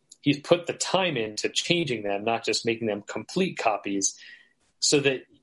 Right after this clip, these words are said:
you know, you're, you, I guess, at least subconsciously assume they're gonna be important characters because he took the time to flesh them out, you know,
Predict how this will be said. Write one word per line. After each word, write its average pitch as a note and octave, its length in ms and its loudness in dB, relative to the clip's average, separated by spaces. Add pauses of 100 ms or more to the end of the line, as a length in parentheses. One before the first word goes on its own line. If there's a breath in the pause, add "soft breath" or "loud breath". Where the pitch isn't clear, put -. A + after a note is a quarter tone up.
you E3+ 140 2
know, C3+ 100 4
you're, C3+ 360 2 (1500)
you, E3 120 4
I D3 60 4
guess, D#3+ 260 2
at C#3+ 80 -2
least D3+ 240 4
subconsciously C#3+ 800 2
assume B2+ 400 2
they're B2 160 2
gonna A#2+ 180 0
be A#2+ 120 0
important B2+ 440 0
characters A2+ 540 0
because A2+ 300 0
he G#2+ 80 -2
took C3 260 0
the A#2 80 2
time B2 440 -2
to - 140 -8
flesh - 340 0
them A2+ 180 0
out, A2 300 2
you C3+ 120 -2
know, G2 140 0